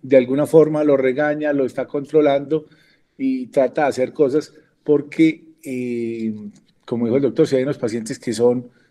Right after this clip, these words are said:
son muy echados al abandono. Y otra cosa importante, el paciente a veces interpreta que con la cirugía vino a entregarnos un problema. Yo le digo así, "Usted acá no viene a entregarme un problema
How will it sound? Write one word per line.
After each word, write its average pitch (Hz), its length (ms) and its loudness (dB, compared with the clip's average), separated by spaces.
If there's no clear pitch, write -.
son 131 420 -2
muy 151 160 0
echados 147 360 4
al 143 100 2
abandono. 143 540 2
Y 196 440 0
otra 156 280 4
cosa 156 180 2
importante, 139 720 0
el 123 120 -2
paciente 135 840 2
a 123 120 0
veces 127 380 0
interpreta 135 880 2
que 285 360 0
con 143 220 0
la 127 100 4
cirugía 123 460 4
vino 147 260 2
a 151 60 -6
entregarnos 120 720 -2
un 139 180 0
problema. 135 640 4
Yo 120 120 -10
le 123 100 -6
digo 139 100 -4
así, 131 180 -2
"Usted 123 220 -6
acá 123 180 -6
no 139 120 -4
viene 156 320 -2
a - 20 -6
entregarme 117 480 -8
un 139 60 -14
problema 135 560 -4